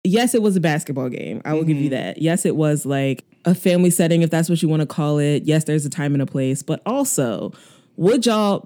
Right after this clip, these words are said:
Speaker 1: be this upset if it were a Rihanna or a Katy Perry even? Let's, let's take black out of it. Like, if it
Speaker 2: Mm-hmm.
Speaker 1: were a Katy Perry or a,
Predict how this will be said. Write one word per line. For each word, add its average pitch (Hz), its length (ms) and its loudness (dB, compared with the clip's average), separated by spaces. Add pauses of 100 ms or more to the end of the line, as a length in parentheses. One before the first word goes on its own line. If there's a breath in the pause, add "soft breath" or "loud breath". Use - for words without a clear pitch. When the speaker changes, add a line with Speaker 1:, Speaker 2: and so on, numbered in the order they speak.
Speaker 1:
be 185 560 2
this 190 300 2
upset 170 600 0
if 165 180 0
it 170 160 0
were 143 340 -2
a 147 100 -2
Rihanna 143 640 -2
or 131 560 -2 (180)
a 165 80 2
Katy 190 300 2
Perry 175 320 2
even? 127 240 -2
Let's, 143 180 -4 (160)
let's 160 140 -2
take 160 200 0
black 143 280 -2
out 87 160 -10
of 82 100 -10
it. - 120 -8
Like, 147 180 -2
if 139 120 -2
it 180 100 4
Speaker 2:
Mm-hmm. 165 80 2
Speaker 1:
were 151 220 2
a 143 160 -2
Katy 175 280 0
Perry 175 280 0
or 143 300 0
a, 139 580 -2